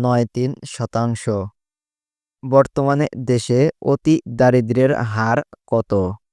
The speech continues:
বর্তমানে দেশে অতি দারিদ্র্যের হার নয় দশমিক তিন পাঁচ শতাংশ।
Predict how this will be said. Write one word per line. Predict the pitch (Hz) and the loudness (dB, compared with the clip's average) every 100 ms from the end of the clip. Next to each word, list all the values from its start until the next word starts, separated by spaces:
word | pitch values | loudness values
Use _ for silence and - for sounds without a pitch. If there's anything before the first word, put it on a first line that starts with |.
| _ _ _ - | _ _ _ -6
বর্তমানে | 127 131 - 135 135 143 - 120 | 0 0 0 0 0 0 -4 -4
দেশে | 120 117 120 120 165 - _ - | -2 -2 0 0 0 -6 _ -8
অতি | - 135 151 - | -6 -2 -2 0
দারিদ্র্যের | 127 127 113 120 127 131 | 2 2 2 0 -2 -2
হার | 117 110 117 160 - _ _ - | -2 0 -2 -4 -12 _ _ -12
নয় | 120 123 131 - | -4 0 0 -2
দশমিক | 123 120 127 123 135 - - - - | -4 -2 0 0 0 -4 -16 -10 0
তিন | 139 143 - | 0 0 -4
পাঁচ | - 131 143 - | -2 -2 -2 -8
শতাংশ। | - 117 120 120 | -8 -4 0 -2